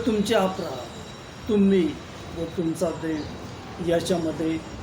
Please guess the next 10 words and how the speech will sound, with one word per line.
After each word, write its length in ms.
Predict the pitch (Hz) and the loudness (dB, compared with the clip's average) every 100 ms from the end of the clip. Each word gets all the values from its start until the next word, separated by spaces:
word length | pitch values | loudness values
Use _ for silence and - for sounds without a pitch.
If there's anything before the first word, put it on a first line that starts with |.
| - | -8
अडभिंतीप्रमाणे 1040 | 180 165 143 156 175 240 214 196 190 175 170 | -2 -2 -2 0 2 2 2 4 6 6 4
झालेला 480 | 143 135 143 139 139 | 0 -4 -6 -6 -8
आहात. 160 | - - - - - - - - - - | -10 -12 -12 -12 -12 -12 -12 -12 -10 0
तुमच्या 500 | 214 220 214 220 214 | 4 4 4 4 4
पातकामुळे 1000 | 196 - 190 185 - 208 190 185 180 185 | 2 -2 2 2 2 2 4 6 6 4
तो 360 | 185 - 196 202 | 2 2 4 4
तुम्हाला 480 | - 175 165 170 | 2 -2 4 4
दर्शन 560 | 165 - 165 151 185 175 | 4 0 -2 0 0 -2
देत 340 | 160 - 185 190 220 | -2 4 6 6 2
नाही, 420 | 180 160 165 | 2 2 0